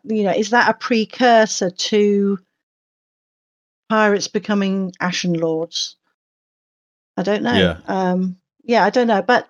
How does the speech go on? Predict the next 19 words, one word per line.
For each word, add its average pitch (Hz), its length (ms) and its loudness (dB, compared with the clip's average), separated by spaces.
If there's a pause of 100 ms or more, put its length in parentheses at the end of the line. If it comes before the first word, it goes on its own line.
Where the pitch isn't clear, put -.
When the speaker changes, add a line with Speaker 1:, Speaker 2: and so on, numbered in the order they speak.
Speaker 1:
but 254 160 4
yes, 220 320 2
I, 233 260 2
I, 247 120 0
I 226 60 0
think, - 280 -2 (120)
you - 240 -6
know, 180 80 0
he 196 160 0
may 233 240 4
be 214 220 0
a 185 80 0
father, 185 600 2 (300)
but 185 120 0
he's 190 240 -4
certainly 214 320 2
not 190 220 -4
fatherly. 185 760 0 (540)
Um, 165 560 2